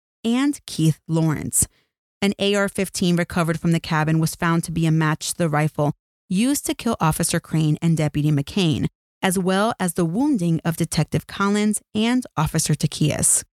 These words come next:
Dorner's wallet was found almost intact in the fire, and it was intact because it was found under his body. Well,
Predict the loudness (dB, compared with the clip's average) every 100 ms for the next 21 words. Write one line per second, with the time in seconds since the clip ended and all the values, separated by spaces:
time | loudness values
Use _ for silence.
0 | _ _ _ _ _ _ _ _ -6 -2
1 | 2 0 0 0 2 0 0 -4 0 0
2 | 0 0 0 0 0 0 0 0 -2 -2
3 | -2 -2 2 2 2 0 0 -2 -4 -8
4 | _ -4 -2 0 0 0 0 0 0 0
5 | -4 -6 -2 0 0 -4 -4 -2 0 -2
6 | -2 0 0 0 -2 -2 0 0 0 -4
7 | -6 _ _ _ _ _ _ _ _ -4
8 | 0 2 2 0